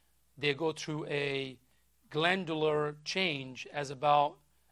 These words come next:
at about twenty-four months. I, I, this is what I thought. I don't really know much about raccoons.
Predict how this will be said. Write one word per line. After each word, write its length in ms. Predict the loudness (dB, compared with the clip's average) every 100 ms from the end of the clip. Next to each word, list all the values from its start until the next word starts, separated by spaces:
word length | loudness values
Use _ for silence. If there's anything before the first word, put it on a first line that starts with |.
| -4
at 120 | -2
about 400 | 2 4 2 0
twenty-four 500 | -6 -4 -6 -4 -6
months. 400 | -4 -6 -8 -20 -20 -10
I, 160 | -8
I, 320 | -6 -8 -10 -8
this 200 | -10 -8
is 260 | -10 -12 -12
what 160 | -2 -2
I 100 | -2
thought. 320 | -4 -8 -6
I 160 | -8 -10 -20 _ _ _ _ _ -4
don't 180 | -2 0
really 220 | -2 -4
know 160 | -6 -4
much 240 | -6 -6
about 240 | -4 -2 -2
raccoons. 520 | -4 -8 -14 -14